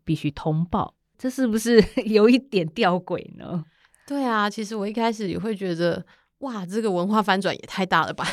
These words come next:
Speaker 1: 嗯。
Speaker 2: <laughs> 对啊，这个事情问起来也是蛮敏感，我当然也是很小心的去问说，那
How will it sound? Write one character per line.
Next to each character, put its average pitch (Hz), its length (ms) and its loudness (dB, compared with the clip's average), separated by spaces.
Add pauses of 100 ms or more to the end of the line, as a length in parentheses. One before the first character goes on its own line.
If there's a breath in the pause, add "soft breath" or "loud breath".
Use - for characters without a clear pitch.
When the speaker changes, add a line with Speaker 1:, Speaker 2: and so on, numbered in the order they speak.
(100)
Speaker 1:
嗯。 233 440 -4
Speaker 2:
<laughs> 240 80 -12
对 240 80 -4
啊， 190 120 -4 (120)
这 330 160 2
个 285 60 2
事 285 160 0
情 214 160 2
问 233 180 6
起 233 80 -2
来 180 80 0
也 165 100 -4
是 180 60 -6
蛮 180 180 2
敏 156 280 -4
感， 170 220 2
我 185 120 2
当 262 140 6
然 233 80 4
也 202 80 2
是 262 80 4
很 240 200 0
小 240 200 4
心 240 180 -2
的 226 140 2
去 233 180 0
问 233 300 2
说， 226 140 -2
那 226 260 0